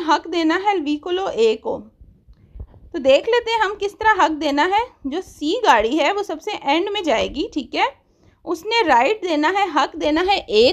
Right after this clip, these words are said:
को, ताकि ए पहले गुजर जाए। तो वो सवाल बिल्कुल वेरो है कि सी ने रुकना है, उसने राइट देना है, हक देना है ए को कि वो गुजर जाए,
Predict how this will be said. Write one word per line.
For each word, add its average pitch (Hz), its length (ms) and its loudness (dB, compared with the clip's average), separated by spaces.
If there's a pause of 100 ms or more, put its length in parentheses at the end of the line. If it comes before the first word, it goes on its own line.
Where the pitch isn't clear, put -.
को, 427 120 0
ताकि 320 280 -2
ए 302 340 -2
पहले 320 320 0
गुजर 269 360 0
जाए। 202 260 -4 (380)
तो 285 60 -6
वो 277 180 4
सवाल 311 420 2
बिल्कुल 262 360 -2
वेरो 262 280 2
है 415 140 2
कि 415 140 -6
सी 339 320 -6
ने 466 120 -2
रुकना 254 360 -4
है, 427 200 0 (400)
उसने 349 280 -2
राइट 262 380 4
देना 381 300 -2
है, 427 260 4
हक 320 300 -2
देना 320 300 0
है 392 180 2 (440)
ए 285 240 2
को 453 240 2
कि 440 140 -4
वो 320 160 -2
गुजर 277 360 0
जाए, 415 200 2